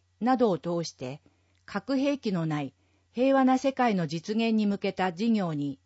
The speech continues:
取り組んでいます。写真二枚。一枚目、非核兵器平和都市宣言の啓発看板。二枚目、平和な街絵画コンテスト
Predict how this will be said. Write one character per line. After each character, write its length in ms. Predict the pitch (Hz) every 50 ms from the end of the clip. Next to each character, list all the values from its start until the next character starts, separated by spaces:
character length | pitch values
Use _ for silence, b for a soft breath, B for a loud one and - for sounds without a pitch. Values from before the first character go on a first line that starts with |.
| _ _
取 180 | 196 185 233
り 40 | 262
組 240 | - - 277 254 226
ん 20 |
で 120 | 185 156 139
い 80 | 135
ま 160 | 135 135 131 139
す。 240 | - - - _ _ _ _ _ _ _ _ _ _ _ _ _ _ _ _ _ _ _
写 220 | - - 214 214
真 340 | 214 - - 247 247 240 - - _
二 140 | - 226 240
枚。 280 | 214 170 143 127 - - _ _ _ _ _ _ _ _ _ _ _ _ -
一 240 | 185 175 - 220 226
枚 240 | 220 220 214 208
目、 260 | 190 185 185 180 - _ _ _ _ _ _ _ _ _ _ _ _ _
非 280 | - - 247 254 - _
核 320 | - - 226 - - 269 277
兵 240 | 247 269 285 285 269
器 300 | - - 160 156 - _ _ _ _
平 240 | - 240 262 285 277
和 120 | 277 277
都 140 | 277 277 269
市 160 | - - 254
宣 300 | - - 269 269 247 226
言 260 | 208 190 175 165 160
の 240 | 156 143 139 135 - _ _ _
啓 220 | - 226 233 247 247
発 280 | 247 240 247 - 240
看 300 | - - 233 226 214 185
板。 200 | 139 123 110 107 - - _ _ _ _ _ _ _ _ _ _ _ _ _ _ -
二 160 | 160 180 190
枚 240 | 196 185 185 185 180
目、 240 | 180 170 156 - _ _ _ _ _ _ _ _ _ _
平 260 | _ - 226 240 262 254
和 140 | 254 254
な 100 | 240 240
街 480 | 233 226 233 226 - - 220 220 - b b b b b _ _
絵 220 | - 202 214 233 247
画 160 | 247 254 247
コ 200 | - - 254 262
ン 60 | 240
テ 180 | - - 160 151
ス 120 | - -
ト 240 | - 139 127 123 147